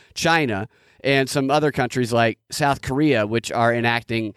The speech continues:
severe social distancing or what some would call tracking and quarantining and locking down in your homes. They're saying that this has been proven, and we talked about this. They're gonna,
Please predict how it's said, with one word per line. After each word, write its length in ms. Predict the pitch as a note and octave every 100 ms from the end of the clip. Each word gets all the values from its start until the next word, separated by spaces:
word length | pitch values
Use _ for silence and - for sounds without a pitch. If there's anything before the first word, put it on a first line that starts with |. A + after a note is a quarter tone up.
| _
severe 420 | - C3+ A#2+ D3
social 340 | C3 C#3+ C3 A2+
distancing 540 | G#2 B2+ A2+ - A2+
or 320 | A2 A2+ G#2 - -
what 180 | B2+ A#2+
some 220 | C#3 B2+
would 120 | A#2
call 200 | B2+ G#2+
tracking 600 | - C3+ A#2+ A#2 B2 A#2
and 200 | G#2 G2
quarantining 640 | - A#2+ A#2 G#2 A#2 A2+ G#2+
and 240 | G2 F#2+ _
locking 360 | - A#2+ A#2+ A2+
down 260 | A2+ A#2 A2
in 100 | G2+
your 100 | G#2
homes. 400 | A#2+ G#2+ G#2 - - - - _ -
They're 140 | E3
saying 320 | - F4+ G#3
that 80 | D#3
this 200 | D#3 D#3
has 80 | C#3
been 200 | C#3+ B2
proven, 460 | - G3 F#3+ D3
and 80 | C#3+
we 80 | A3
talked 260 | - G3+ F#3
about 240 | C#3+ B2
this. 200 | A2 G#2
They're 100 | B2+
gonna, 320 | C#3 D3 C#3